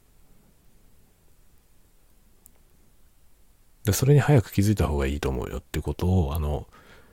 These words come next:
ね、どっかのアイティー社長だ-、だったかな、あの、この間ユタボンに百万円寄付した人が言ってたじゃない。そのなんか言葉が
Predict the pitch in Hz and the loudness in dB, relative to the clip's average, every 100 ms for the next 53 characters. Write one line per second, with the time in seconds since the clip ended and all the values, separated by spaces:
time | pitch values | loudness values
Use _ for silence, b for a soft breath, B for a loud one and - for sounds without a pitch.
0 | b _ - - - - 92 87 87 - | b _ -20 -20 -20 -2 0 2 0 0
1 | 71 64 - - 71 71 73 69 65 - | -2 -2 -4 -6 -6 -6 -4 -4 -6 -8
2 | 80 64 - 87 139 73 65 52 - - | -8 -6 -4 -2 0 0 -2 -6 -12 -20
3 | - - - _ - _ _ - - 69 | -20 -20 -20 _ -20 _ _ -10 -4 -2
4 | 57 53 76 67 - - - - 143 - | -2 -4 -4 -4 -6 -8 -8 -6 -6 -6
5 | - - - - - - - - 69 - | -6 -8 -6 -6 -6 -4 -4 -4 -6 -6
6 | - - 67 - 90 b b b b b | -4 -4 -4 -6 -12 b b b b b
7 | b - - - - - - - 131 120 | b -20 -20 -20 -20 -20 -20 0 4 4
8 | 113 117 95 - 80 76 73 71 - | 4 2 2 -2 -2 -2 -2 -4 -8